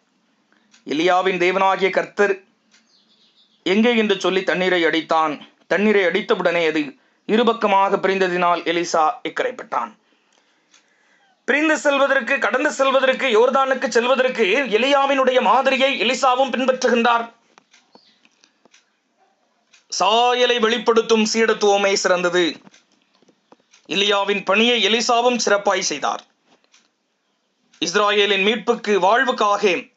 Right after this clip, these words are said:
அவரும் பாடுபட்டார், இவரும் பாடுபட்டார். எலியாவை போலவே எலிசாவும் வைராக்கியத்தோடு கர்த்தருக்காக நிற்கிறவராய் நாம் திருமறையிலே பார்க்கிறோம். இன்னும் ஆண்டவர் இயேசு கிறிஸ்துவினுடைய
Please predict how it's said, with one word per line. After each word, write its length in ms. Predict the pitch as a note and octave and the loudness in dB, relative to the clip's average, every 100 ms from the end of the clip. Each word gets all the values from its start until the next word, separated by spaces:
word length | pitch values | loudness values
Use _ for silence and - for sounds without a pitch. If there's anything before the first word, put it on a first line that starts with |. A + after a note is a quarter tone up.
| _ | _
அவரும் 360 | - G#3 C4 C4 | -2 0 0 0
பாடுபட்டார், 520 | G3+ G3+ F#3+ F#3+ F#3 | -2 0 -2 -2 -2
இவரும் 300 | F#3+ A3 A3+ | 0 0 0
பாடுபட்டார். 640 | G#3 D#3 D#3+ D3 C#3+ C3 - _ _ _ _ _ _ _ _ _ _ _ _ _ _ | 0 -2 -2 -2 -2 -2 -8 _ _ _ _ _ _ _ _ _ _ _ _ _ _
எலியாவை 460 | E3+ F#3+ G3 G3 | -4 -2 0 -2
போலவே 320 | F#3+ G3 G3+ G3 | 0 0 0 0
எலிசாவும் 560 | G3+ A#3+ A#3 G#3+ G#3 | 0 0 0 0 0
வைராக்கியத்தோடு 680 | F#3 B3 B3+ A#3 B3 A3 G#3 | 0 2 0 0 0 2 2
கர்த்தருக்காக 840 | F#3+ G3 B3+ B3+ A#3 G#3+ G3 F3+ - _ _ _ | 0 -2 -2 0 0 0 0 -2 -6 _ _ _
நிற்கிறவராய் 720 | G3+ A#3 B3 A#3+ A#3 A3 A3 | -2 0 0 2 2 0 -2
நாம் 220 | F3 F3 | -4 -2
திருமறையிலே 480 | F3+ F#3+ F3+ F3 E3 | -2 0 2 2 0
பார்க்கிறோம். 540 | D3+ D3 C3+ D3 B2 - _ _ _ _ _ _ _ _ _ _ _ _ _ _ _ _ _ - | 0 -4 -2 -2 -2 -10 _ _ _ _ _ _ _ _ _ _ _ _ _ _ _ _ _ -2
இன்னும் 260 | A#3 B3 | 0 2
ஆண்டவர் 360 | F3+ G#3+ A3+ G#3+ | 0 2 2 2
இயேசு 280 | A#3 A#3 B3 | 2 -2 -2
கிறிஸ்துவினுடைய 560 | B3+ B3 A#3+ A3+ A3 | 0 0 0 2 0